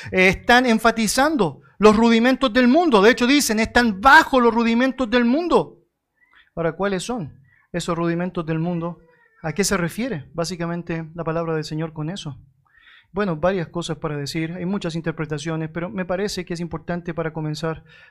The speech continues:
definir la palabra rudimento. Rudimento literalmente significa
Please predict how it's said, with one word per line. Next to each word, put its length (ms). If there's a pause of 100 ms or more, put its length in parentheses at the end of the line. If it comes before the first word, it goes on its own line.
definir 400
la 80
palabra 340
rudimento. 560 (760)
Rudimento 520
literalmente 600
significa 680